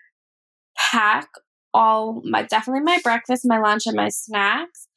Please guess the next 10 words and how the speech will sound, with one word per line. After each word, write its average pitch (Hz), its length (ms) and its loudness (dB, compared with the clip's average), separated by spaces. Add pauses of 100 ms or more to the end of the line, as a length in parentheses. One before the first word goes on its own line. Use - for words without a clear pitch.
(360)
And 247 120 0
I 254 100 2
would 254 180 0
have, 262 360 2 (520)
I 247 100 4
think 285 180 -4
I 339 80 4
would 359 120 4
have 233 360 0
options 220 680 -2